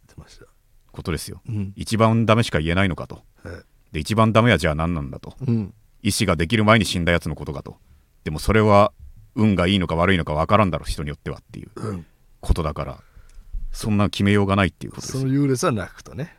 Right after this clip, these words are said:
Speaker 2: そう。
Speaker 1: うん。
Speaker 2: だから自分が嫌と思ったら
Speaker 1: うん。
Speaker 2: いいわけですよね。
Speaker 1: ただ、
Speaker 2: うん。
Speaker 1: あの、選別はするけれど、
Speaker 2: そう。
Speaker 1: そこには優劣はないと。
Speaker 2: 選別はしてますよ。
Speaker 1: だからそのトリビアの種的に、
Speaker 2: うん。
Speaker 1: 「八分先です」みたいな
Speaker 2: そう。
Speaker 1: ことはないってことですね。
Speaker 2: そ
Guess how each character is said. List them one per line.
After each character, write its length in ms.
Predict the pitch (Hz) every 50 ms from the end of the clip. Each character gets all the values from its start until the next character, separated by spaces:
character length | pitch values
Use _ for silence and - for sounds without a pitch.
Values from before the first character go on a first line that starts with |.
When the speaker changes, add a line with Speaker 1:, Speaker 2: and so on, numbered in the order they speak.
| _
Speaker 2:
そ 340 | - - - - 143 135 - -
う。 60 | 98
Speaker 1:
う 40 | 101
ん。 160 | 92 87 92 _ _ _ _ -
Speaker 2:
だ 80 | 82
か 80 | 71 73
ら 60 | 71
自 180 | 69 69 90 82
分 160 | 82 87 87
が 100 | 85 85
嫌 180 | 85 90 98 98
と 100 | - 82
思 120 | 80 82
っ 20 | 80
た 180 | - - 78
ら 140 | - - - _ _
Speaker 1:
う 80 | - 120
ん。 160 | 101 85 76 _ _ _ _ _
Speaker 2:
い 80 | - 80
い 60 | 76
わ 80 | 69
け 80 | - -
で 60 | -
す 80 | - -
よ 60 | -
ね。 100 | - - _ _ _ _ _ _
Speaker 1:
た 140 | - - 127
だ、 240 | 139 175 185 160 - _ _ _ _ _ -
Speaker 2:
う 40 | -
ん。 60 | 69 -
Speaker 1:
あ 140 | 120 107 101
の、 180 | 101 95 92 - _
選 280 | - - - 147 143 143
別 240 | 147 143 - - 233
は 200 | 269 - 147 - _ -
す 180 | - - - 120
る 100 | 104 -
け 120 | - -
れ 80 | 87 104
ど、 120 | - - - - - -
Speaker 2:
そ 180 | - - - 71
う。 120 | 67 - _ _ _
Speaker 1:
そ 160 | - - -
こ 140 | - - 156
に 120 | 156 185 220
は 180 | 240 240 165 - _
優 200 | - 110 107 92
劣 180 | 82 82 - 170
は 60 | 165
な 200 | 110 90 82 80
い 60 | 82
と。 200 | - - - - - _
Speaker 2:
選 240 | - - 90 78 73
別 180 | 76 73 -
は 80 | 73 -
し 80 | -
て 60 | - 73
ま 100 | - 127
す 40 |
よ。 80 | 127 110
Speaker 1:
だ 0 |
か 60 | 98
ら 60 | 90
そ 120 | 85 - 110
の 160 | 95 95 101
ト 120 | - 143
リ 100 | 147 139
ビ 120 | 120 113 110
ア 40 | 104
の 80 | 101
種 200 | 98 123 127 123
的 200 | 107 110 107 107
に、 220 | 107 95 98 95 92 - - - -
Speaker 2:
う 60 | 92
ん。 160 | 85 76 - -
Speaker 1:
「八 300 | - - - - - -
分 120 | - 156 147
先 280 | 127 - - - 156
で 100 | 143 139
す」 120 | 127 - 120
み 60 | 104
た 100 | 87 80
い 20 | 76
な 100 | 71 -
Speaker 2:
そ 240 | - - - 78
う。 60 | 67 - - _
Speaker 1:
こ 100 | - 196
と 60 | 220 214
は 40 |
な 180 | 151 117 107 98
い 60 | 90
っ 20 | -
て 160 | - - -
こ 40 | -
と 100 | - 82
で 80 | - -
す 60 | -
ね。 100 | 147 208
Speaker 2:
そ 60 | -